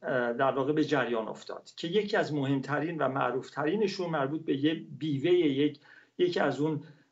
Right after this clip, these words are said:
اه، سربازان نیروی دریایی امریکا بود که در هزار نهصد و هشتاد و سه در جریان حمله حزب الله به،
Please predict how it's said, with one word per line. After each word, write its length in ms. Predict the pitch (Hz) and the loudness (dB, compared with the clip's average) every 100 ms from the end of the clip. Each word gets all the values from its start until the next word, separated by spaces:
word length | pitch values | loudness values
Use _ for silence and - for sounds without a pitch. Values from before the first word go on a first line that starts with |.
| - | -6
اه، 200 | - 135 | 0 0
سربازان 600 | 139 147 139 127 151 160 | 2 2 2 2 2 2
نیروی 360 | 156 139 143 | 0 2 2
دریایی 540 | 131 151 123 127 151 180 | 0 -2 0 2 2 2
امریکا 380 | 127 131 - 127 | 0 0 0 0
بود 200 | 196 196 | -2 -4
که 140 | 202 | -2
در 320 | 139 123 120 117 - _ 120 - | 0 2 0 -2 -8 _ -12 -6
هزار 500 | 127 139 151 180 160 | -2 0 2 0 -2
نهصد 240 | 135 151 | -4 -2
و 60 | 135 | -2
هشتاد 440 | 131 - 120 110 | -4 -2 -2 -2
و 80 | 110 | -4
سه 540 | - 147 160 175 175 143 | -4 0 0 0 0 0
در 140 | 127 | 0
جریان 480 | 113 127 117 143 151 | 2 0 0 -2 -2
حمله 580 | 135 135 113 135 151 131 | -2 -2 0 2 4 4
حزب 340 | 123 107 123 | 0 -4 -2
الله 320 | 120 131 143 - _ _ _ _ _ - | 0 2 0 -4 _ _ _ _ _ -8
به، 540 | 131 147 139 120 110 | 2 6 6 4 0